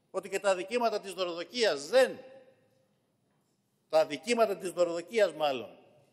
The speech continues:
δεν θα φεύγουνε, δεν θα μπαίνουνε σε αυτή την αποσβεστική προθεσμία. Έρχεστε τεχνιέντος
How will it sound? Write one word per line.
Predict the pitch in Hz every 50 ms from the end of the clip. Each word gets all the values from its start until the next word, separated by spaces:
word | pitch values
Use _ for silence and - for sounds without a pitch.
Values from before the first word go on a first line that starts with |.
| _ _ _ _ _ _ _ _ _ _ _ _ _ _ _
δεν | - 143 151 214 233 220
θα | - 220 190
φεύγουνε, | - - 220 220 214 180 170 170 165 156 147 139 120 117 123
δεν | 208
θα | 196 190 190
μπαίνουνε | - 202 214 208 196 185 180 175
σε | 151 156
αυτή | 156 - - 190
την | 175 180 175 175
αποσβεστική | 156 160 147 143 147 135 - 143 139 - 202 190 170 135 104 - _ - _ _ _ _ _ _
προθεσμία. | 165 170 160 - 151 135 120 131 151 170 196 233 269 285 285 - - - _ _ _ _ _ _ _ _ _ _ - 165
Έρχεστε | 180 190 - - 202 180 - - 202 202 202 196 - - - _ _ _ _ _ _ _ _ _
τεχνιέντος | - 190 180 - - 156 147 139 147 165 180 190 190 185 202 208 196 - - - -